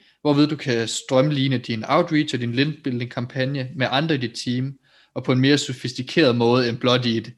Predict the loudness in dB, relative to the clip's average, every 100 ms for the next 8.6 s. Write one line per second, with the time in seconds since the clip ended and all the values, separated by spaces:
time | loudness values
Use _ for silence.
0 | _ -6 -2 0 4 4 2 0 -6 -6
1 | -8 -6 -6 -6 -8 -10 _ _ _ _
2 | _ -8 2 2 2 0 2 4 2 2
3 | -2 -2 -2 -2 0 -2 -2 -4 -2 -2
4 | 0 -2 -2 -6 -4 -6 -6 -2 -2 0
5 | -2 -2 -6 -6 0 0 0 -2 -2 -4
6 | -12 _ _ _ _ _ _ 0 2 2
7 | 0 -2 -4 0 2 2 2 0 0 0
8 | -6 _ _ -6 -6 -6